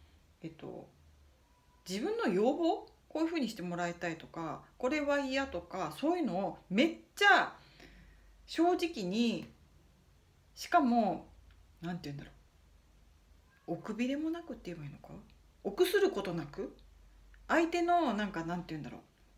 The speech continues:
う、うーんと、相手から好かれたいとか、そういうの全く思わず、なんか、「え、そんなとこまで伝えてるの？」みたいなレベルで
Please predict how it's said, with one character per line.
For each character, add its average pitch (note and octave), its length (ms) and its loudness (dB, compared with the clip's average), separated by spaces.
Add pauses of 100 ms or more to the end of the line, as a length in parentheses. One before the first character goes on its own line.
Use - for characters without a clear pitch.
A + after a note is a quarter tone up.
う、 E3+ 40 -8
う F3+ 40 -6
ー F#3 160 -6
ん F3+ 40 -8
と、 F3 240 -4
相 C#4+ 140 4
手 F#4 100 0
か C4+ 80 2
ら G3+ 60 0
好 - 100 -10
か C4+ 80 0
れ C#4+ 80 4
た C#4+ 120 2
い C4+ 60 2
と - 80 -6
か、 - 80 -12
そ - 140 0
う - 20 4
い E4 40 2
う B3 40 2
の D4 120 4
全 A#4+ 60 -2
く - 60 -12 (1040)
思 G#4 100 0
わ F#4 80 4
ず、 C4 440 2 (960)
な G#3 120 -2
ん - 60 -6
か、 - 240 -6 (1400)
「え、 E4 200 -2
そ E4+ 140 -2
ん F#4+ 60 -2
な G#4 80 -6
と G#4 100 0
こ G#4 120 -2
ま F#4+ 100 2
で B3+ 80 2
伝 C4 280 2
え B3+ 60 2
て C#4 100 6
る A#3 100 6
の？」 G#3 120 0
み C4+ 120 4
た F#4 120 12
い F#4 40 6
な E4+ 100 4
レ C4+ 140 6
ベ F#4+ 120 6
ル F#4+ 140 2
で G#4+ 40 0